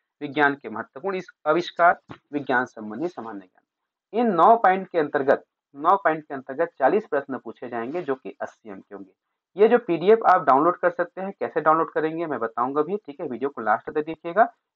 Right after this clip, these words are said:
इस सिलेबस का वीडियो जो है आप डाउनलोड करके पढ़ भी सकते हैं। ठीक है, लास्ट तक देखिए, बताऊंगा। ठीक है, अब देखिए भाग दो हो गया। अब भाग दो के बाद भाग तीन, भाग तीन के अंतर्गत तीस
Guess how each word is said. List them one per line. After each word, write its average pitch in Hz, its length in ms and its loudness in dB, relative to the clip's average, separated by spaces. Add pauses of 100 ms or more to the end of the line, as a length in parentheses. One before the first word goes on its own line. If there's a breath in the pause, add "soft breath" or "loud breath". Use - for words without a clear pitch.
इस - 80 -20
सिलेबस 170 380 0
का 180 120 -6
वीडियो 143 300 0
जो 127 80 -8
है 165 100 -2
आप 135 200 2
डाउनलोड 131 320 -2
करके 139 240 -10
पढ़ 113 220 -6
भी 110 120 -8
सकते - 320 -20
हैं। 104 120 -20 (380)
ठीक 226 140 -4
है, 180 60 6
लास्ट - 440 2
तक 135 120 -4
देखिए, 117 280 -4
बताऊंगा। 98 500 -4
ठीक 202 120 -2
है, 220 120 2 (380 soft breath)
अब 175 140 2
देखिए 208 340 0
भाग 147 340 4
दो 160 160 -2
हो 185 80 -4
गया। 190 240 0 (460)
अब 180 120 4
भाग 160 380 4
दो 202 180 4
के 208 100 0
बाद 196 160 4
भाग 147 300 4 (120)
तीन, 117 220 -6
भाग 160 220 4
तीन 196 260 -8
के 175 100 -6
अंतर्गत 165 380 -4 (340)
तीस 233 240 -6